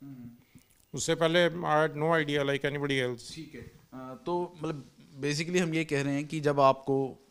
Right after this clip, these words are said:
Speaker 1: दो, डेढ़ दो साल हॉस्पिटल जाते हुए आपने तमाम चीज़ों को देखा, है ना, उसके बाद आपको पता लगा कि रोड एक्सीडेंट्स मेजर है, जो लोग, अ, कैजुअलिटीज का या जो लोग हैं हॉस्पिटल में जा रहे हैं,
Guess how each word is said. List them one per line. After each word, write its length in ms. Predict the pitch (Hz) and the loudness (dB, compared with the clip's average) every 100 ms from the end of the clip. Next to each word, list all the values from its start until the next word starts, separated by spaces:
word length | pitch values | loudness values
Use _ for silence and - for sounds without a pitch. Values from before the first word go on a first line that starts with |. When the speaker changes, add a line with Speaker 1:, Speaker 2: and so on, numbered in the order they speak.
| 123 | -8
Speaker 1:
दो, 260 | 117 127 | 0 0
डेढ़ 260 | 131 127 127 | 2 2 0
दो 120 | 135 | -2
साल 360 | 123 123 113 113 | 0 2 2 0
हॉस्पिटल 400 | 117 113 135 127 | -6 -6 -4 -2
जाते 280 | 113 110 120 | -2 -4 -4
हुए 280 | 101 95 | -4 -6
आपने 260 | 101 107 123 | -4 -4 -4
तमाम 340 | 120 117 117 | -6 -4 -4
चीज़ों 280 | 117 113 110 | -4 -4 -4
को 140 | 107 95 | -6 -6
देखा, 400 | 95 - 98 104 | -6 -6 -10 -8
है 120 | 117 | -8
ना, 100 | 135 | -8
उसके 200 | 113 127 | -4 -2
बाद 80 | 117 | 0
आपको 180 | 117 | -2
पता 120 | 110 110 | -4 -4
लगा 140 | 110 | -4
कि 260 | 113 143 143 _ - _ | -6 -10 -10 _ -20 _
रोड 200 | 135 151 | 0 2
एक्सीडेंट्स 520 | 143 - 139 139 143 123 | 2 0 -2 -4 -4 0
मेजर 340 | 127 135 139 | 2 4 2
है, 220 | 120 143 - _ _ 120 | 0 -4 -8 _ _ -6
जो 220 | 113 123 | -2 -2
लोग, 300 | 113 113 131 | -2 -4 0
अ, 180 | 117 110 | 0 0
कैजुअलिटीज 640 | 113 107 107 104 117 113 | 0 0 -2 -4 -4 -4
का 120 | 127 | -2
या 100 | 127 | -2
जो 120 | 117 | -2
लोग 260 | 110 110 107 | -4 -4 -4
हैं 80 | 110 | -4
हॉस्पिटल 340 | 110 101 95 | -6 -6 -10
में 100 | 95 | -10
जा 140 | 92 87 | -8 -10
रहे 120 | |
हैं, 60 | 87 | -12